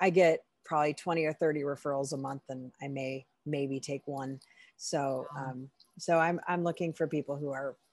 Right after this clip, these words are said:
Speaker 1: a hundred percent in the same, on the same page, you know, like, that's the key. So they want the same health freedom that I offer, then great. If not, that's cool too.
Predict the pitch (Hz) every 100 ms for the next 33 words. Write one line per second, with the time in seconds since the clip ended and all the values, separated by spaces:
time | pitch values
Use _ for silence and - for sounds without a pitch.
0 | _ _ 156 156 170 160 156 156 160 143
1 | 156 151 151 156 143 147 170 165 - 160
2 | 151 143 139 139 143 139 143 143 139 -
3 | _ _ - 120 - - - _ - _
4 | - 139 143 135 127 131 127 - _ -
5 | 190 190 175 175 180 180 165 165 - 160
6 | 170 165 151 147 151 151 151 _ _ _
7 | _ _ 143 160 269 262 170 151 151 175
8 | 247 - 147 156 147 170 - 147 147 -
9 | 160 147 - 160